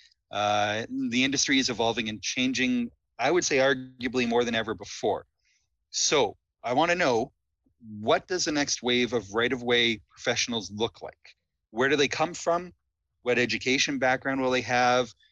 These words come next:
Does the typical skill set that we've seen in agents, uh, right now, does that change? Do we get more specialized, more diverse? So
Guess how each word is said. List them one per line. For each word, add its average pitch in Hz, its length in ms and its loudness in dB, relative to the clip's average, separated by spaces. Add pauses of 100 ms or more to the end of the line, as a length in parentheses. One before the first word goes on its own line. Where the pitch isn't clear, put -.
(240)
Does 120 160 -4
the 123 200 2 (500)
typical 156 360 0
skill 180 320 2
set 117 320 -2
that 120 80 -12
we've 117 140 0
seen 110 500 -4
in 117 160 -6
agents, 110 640 -4 (100)
uh, 113 140 -4
right 123 160 0
now, 110 160 -4
does 107 120 -8
that 120 180 0
change? 113 400 -6
Do - 80 -16
we 117 100 -4
get 120 240 -2 (460)
more 120 180 -2
specialized, 120 720 0
more 117 160 -2
diverse? 139 680 -2 (480)
So 117 380 -2